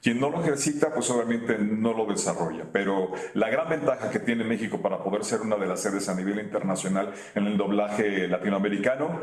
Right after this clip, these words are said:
es que no tenemos un, em, pues una acentuación específica.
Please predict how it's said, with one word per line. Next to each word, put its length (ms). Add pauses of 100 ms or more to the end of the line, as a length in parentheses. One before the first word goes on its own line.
(160)
es 160
que 80
no 120
tenemos 420
un, 520
em, 600
pues 180
una 560
acentuación 500
específica. 720